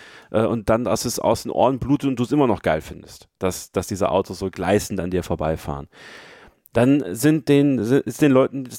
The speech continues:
sind die Autos zu groß geworden, zu schwer geworden. Da gehöre ich zum Beispiel zu. Also die Autos sind definitiv zu groß und zu schwer. Auch diese neue Reglementänderung wird das ja nicht zwingend ändern, aber warten wir mal ab, wie die wirklich am Ende aussieht.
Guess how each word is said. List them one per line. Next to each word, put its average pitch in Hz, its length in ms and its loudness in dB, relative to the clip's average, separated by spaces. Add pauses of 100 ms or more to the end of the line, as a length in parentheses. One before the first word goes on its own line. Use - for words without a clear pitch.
(140)
sind 135 160 -4
die 131 100 -4
Autos 139 280 -4
zu 143 100 -6
groß 120 320 2
geworden, 98 340 0
zu 123 120 -6
schwer 101 260 2
geworden. 90 300 0
Da 110 100 2
gehöre 156 300 2
ich - 160 -2
zum 95 160 -8
Beispiel 82 340 -4
zu. 95 340 -8 (120)
Also 90 180 -6
die 90 180 -4
Autos 104 260 -2
sind 104 200 -4
definitiv 107 460 -2
zu - 100 -8
groß 95 240 -2
und 98 100 -8
zu 95 100 -8
schwer. 107 340 4
Auch 92 100 -4
diese 92 220 -12
neue 95 260 -2
Reglementänderung 92 720 -2
wird 90 140 -4
das 92 100 -4
ja 92 100 0
nicht 90 200 -8
zwingend 120 400 4
ändern, 120 420 2
aber 95 320 -4 (100)
warten 101 200 -4
wir 107 60 -8
mal 98 100 -2
ab, 101 140 -6
wie 107 40 -8
die 92 160 -6
wirklich 101 240 -14
am - 60 -14
Ende 98 180 -8
aussieht. 117 380 -8